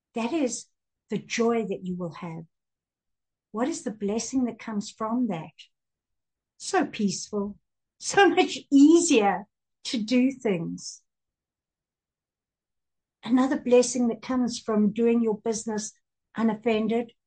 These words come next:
it will open the door for new opportunities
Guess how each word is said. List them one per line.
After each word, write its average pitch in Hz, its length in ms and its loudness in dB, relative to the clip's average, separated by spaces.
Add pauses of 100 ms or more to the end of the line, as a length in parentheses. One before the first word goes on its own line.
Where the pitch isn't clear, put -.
(880)
it - 180 4
will 262 220 6
open 320 380 8
the 370 200 2
door 233 400 8
for 214 100 2
new 233 540 10
opportunities 185 1160 -2